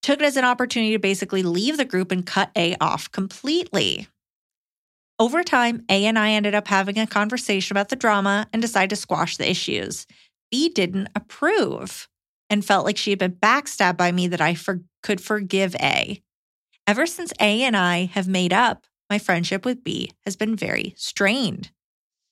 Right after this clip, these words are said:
She will pick fights with me about whether I'm spending my time with A and has been policing my social media and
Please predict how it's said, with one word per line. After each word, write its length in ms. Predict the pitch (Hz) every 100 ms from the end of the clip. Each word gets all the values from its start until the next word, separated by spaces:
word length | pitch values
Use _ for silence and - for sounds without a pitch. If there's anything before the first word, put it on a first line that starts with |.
| _ -
She 120 | 233
will 80 | 220
pick 260 | 254 302
fights 360 | - 285 427 -
with 160 | 202
me 80 | 180
about 220 | 170 180
whether 200 | 180 185
I'm 120 | 190 185
spending 260 | - 175
my 140 | 185 214
time 340 | - 226 339
with 160 | 302 -
A 420 | 101 110 - -
and 120 | - 208
has 120 | 202
been 220 | 226 220
policing 600 | - 220 220 311 - 190
my 100 | 175
social 380 | 180 202 196 214
media 580 | 185 220 247 - - - -
and 160 | 220